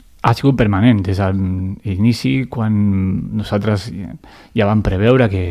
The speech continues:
que l'arribada d'aquests joves, eh,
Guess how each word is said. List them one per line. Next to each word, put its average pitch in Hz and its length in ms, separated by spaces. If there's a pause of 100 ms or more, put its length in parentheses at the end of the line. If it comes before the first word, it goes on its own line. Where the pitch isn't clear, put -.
(920)
que 104 120
l'arribada 92 420
d'aquests 98 220
joves, 110 460
eh, 95 560